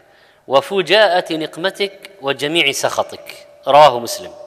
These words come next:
"اللهم إني أعوذ بك"، ها، كم واحدة في الحديث؟ أربعة. ما هي؟ "زوال نعمتك." وتحول عافيتك،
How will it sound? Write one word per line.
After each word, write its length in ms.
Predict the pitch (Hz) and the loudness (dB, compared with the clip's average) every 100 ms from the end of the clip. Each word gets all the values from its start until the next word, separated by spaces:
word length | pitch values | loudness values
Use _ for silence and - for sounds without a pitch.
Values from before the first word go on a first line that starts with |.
| - - - - _ _ _ _ _ _ _ _ _ _ _ _ _ _ - | -20 -20 -20 -20 _ _ _ _ _ _ _ _ _ _ _ _ _ _ -4
"اللهم 360 | 139 180 170 | 2 2 2
إني 340 | 170 180 170 165 | -4 -2 -2 2
أعوذ 320 | 143 165 160 | 2 0 -4
بك"، 220 | 160 151 | -8 -2
ها، 760 | 147 170 - - - - - 107 _ | -2 -2 -8 -20 -20 -20 -20 -20 _
كم 240 | - 190 185 | -2 0 2
واحدة 500 | 180 165 143 139 139 | 0 0 -4 -4 -6
في 360 | - - - | -10 -20 -20
الحديث؟ 400 | 117 131 120 135 - _ _ _ _ _ | -12 -10 -10 -16 -20 _ _ _ _ _
أربعة. 480 | 151 127 113 98 - - - - | -2 0 -2 -4 -8 -20 -20 -14
ما 200 | 139 170 | -6 -4
هي؟ 260 | 143 135 147 - - _ _ _ _ _ _ _ _ _ _ _ _ _ _ _ | -4 -8 -12 -14 -20 _ _ _ _ _ _ _ _ _ _ _ _ _ _ _
"زوال 420 | 110 131 156 175 | -6 0 4 2
نعمتك." 540 | 160 143 131 - - - - _ _ _ _ _ _ _ _ _ _ _ | 2 -2 -4 -8 -20 -20 -20 _ _ _ _ _ _ _ _ _ _ _
وتحول 520 | 120 - 131 170 170 | -8 -4 -2 0 2
عافيتك، 640 | 143 143 139 120 - - | 2 2 0 -8 -10 -16